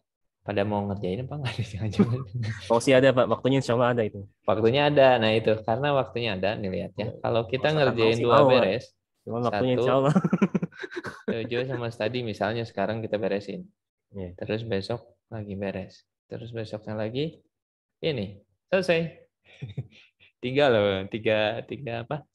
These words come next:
Speaker 1: Tiga sesi live, tiga hari, mungkin hari Kamis, Jumat, udah Jumat ini maksudnya.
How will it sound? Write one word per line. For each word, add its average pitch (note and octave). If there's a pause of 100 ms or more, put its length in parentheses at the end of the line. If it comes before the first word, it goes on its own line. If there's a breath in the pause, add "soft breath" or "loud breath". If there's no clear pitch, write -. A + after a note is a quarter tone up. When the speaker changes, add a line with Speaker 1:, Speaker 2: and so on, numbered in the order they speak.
(240)
Speaker 1:
Tiga A2
sesi A2+
live, B2+ (420)
tiga G2+
hari, C#3
mungkin D#3+
hari A2
Kamis, A2+
Jumat, C3
udah A#2 (800 soft breath)
Jumat A2
ini B2
maksudnya. G2+